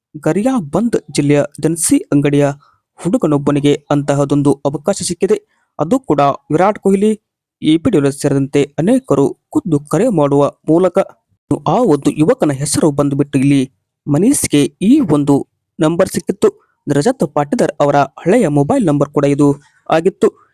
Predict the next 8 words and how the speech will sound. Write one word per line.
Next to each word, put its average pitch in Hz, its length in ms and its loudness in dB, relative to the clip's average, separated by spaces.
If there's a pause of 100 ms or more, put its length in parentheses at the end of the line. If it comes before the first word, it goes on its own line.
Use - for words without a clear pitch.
(120)
ಈ 143 40 0
ನಂಬರ್ 175 420 2
ಅನ್ನು 147 260 0
ತೊಂಬತ್ತು 160 580 -2
ದಿನಗಳಿಂದ 147 440 2 (540)
ಬಳಸದ 147 680 -2 (140)
ಮೊಬೈಲ್ 156 280 0 (140)
ಆಪರೇಟರ್ 147 420 -2